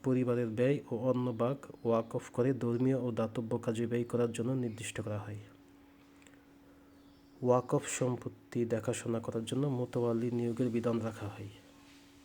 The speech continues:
সাদত আলী খান পন্নীর মৃত্যুর পর তার পুত্র হাফিজ মাহমুদ আলী খান পন্নী মোতাওয়াল্লি ছিলেন। মাহমুদ আলী খান পন্নীর মৃত্যুর পর মোতাওয়াল্লি কে হবেন, এ নিয়ে তার পুত্র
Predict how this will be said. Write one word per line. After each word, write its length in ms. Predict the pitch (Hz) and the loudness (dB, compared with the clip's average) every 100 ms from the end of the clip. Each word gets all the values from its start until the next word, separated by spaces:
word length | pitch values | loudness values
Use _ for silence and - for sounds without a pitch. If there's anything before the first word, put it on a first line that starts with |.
| - - - - - - - - - - - - | -20 -20 -20 -20 -20 -20 -20 -20 -20 -20 -20 -20
সাদত 360 | - 131 135 139 | -2 2 4 4
আলী 160 | 143 143 | 2 2
খান 140 | 143 135 | 0 0
পন্নীর 320 | 143 139 135 | 2 4 6
মৃত্যুর 340 | 135 135 139 | 4 2 -2
পর 140 | 135 127 - | 2 0 4
তার 160 | 123 | 2
পুত্র 280 | 123 131 - 131 | 2 -2 -2 -2
হাফিজ 360 | 110 117 - - - | 0 -4 -4 -8 -6
মাহমুদ 420 | 107 117 120 120 - - 131 | -2 0 -2 -4 -10 -6 0
আলী 160 | 123 120 | 0 0
খান 220 | - 120 117 | -2 -2 0
পন্নী 320 | 127 120 120 | 0 0 2
মোতাওয়াল্লি 580 | 120 120 123 120 117 117 | 0 2 2 4 2 0
ছিলেন। 280 | - 110 110 127 - - - - - - - - - - | -2 -4 -4 -6 -12 -20 -20 -20 -20 -20 -20 -20 -20 -8
মাহমুদ 380 | 113 113 120 123 120 | -2 0 0 2 2
আলী 160 | 120 | 2
খান 220 | 117 120 117 | 0 -2 -2
পন্নীর 520 | 120 120 120 120 117 120 | -2 0 2 2 2 0
মৃত্যুর 460 | 120 120 - 123 110 | 0 -4 -4 -2 0
পর 180 | 120 123 156 - | 0 0 0 -2
মোতাওয়াল্লি 540 | 113 110 117 117 113 117 | -4 -2 2 2 2 0
কে 80 | 135 | -2
হবেন, 240 | 123 131 139 151 | -2 -2 -2 -2
এ 100 | 123 | 0
নিয়ে 220 | 120 120 | 2 0
তার 240 | 120 117 117 | 0 0 0
পুত্র 300 | 120 117 | -4 -8